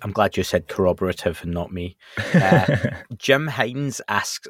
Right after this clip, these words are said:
Speaker 1: Scott Bray to clarify a little bit on when he talks about U A P just being something unidentified in the sky, he, or, or s-, having something truly anomalous or unidentified.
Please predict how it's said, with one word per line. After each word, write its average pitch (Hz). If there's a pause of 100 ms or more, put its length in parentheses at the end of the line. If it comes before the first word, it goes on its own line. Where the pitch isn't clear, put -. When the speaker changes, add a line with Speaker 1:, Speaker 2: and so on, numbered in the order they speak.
Speaker 1:
Scott -
Bray 107
to -
clarify 101
a 101
little 107
bit 104
on 98
when 98
he 101
talks 110
about 98
U 101
A 92
P 95
just -
being 95
something 98
unidentified 92
in 90
the 85
sky, 101 (540)
he, 104 (160)
or, 101
or 101
s-, - (200)
having 107
something 98
truly 98
anomalous 107
or 92
unidentified. 92